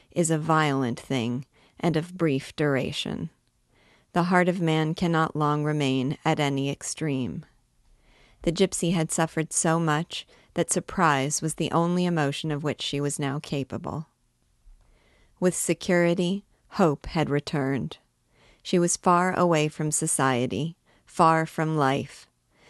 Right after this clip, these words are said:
but she vaguely felt that it might not perhaps be impossible to return to them. She was like one dead,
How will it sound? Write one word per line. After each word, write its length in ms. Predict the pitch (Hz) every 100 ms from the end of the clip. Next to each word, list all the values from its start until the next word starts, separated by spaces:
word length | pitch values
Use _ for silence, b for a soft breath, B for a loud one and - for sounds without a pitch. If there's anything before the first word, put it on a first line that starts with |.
| b b
but 120 | 175
she 140 | -
vaguely 460 | 170 180 180 190 185
felt 340 | - 147 139
that 140 | - 151
it 100 | -
might 220 | 160 -
not 240 | 175 -
perhaps 500 | - 175 160 151 -
be 140 | - 156
impossible 760 | 156 - 165 160 135 131 131
to 180 | - 165
return 580 | 151 151 - 151 131 131
to 180 | - 117
them. 320 | 139 135 156 - _ _ _ b b b b
She 160 | - 180
was 180 | 175 170
like 340 | 165 160 -
one 320 | 151 151 151
dead, 440 | 147 120 127 147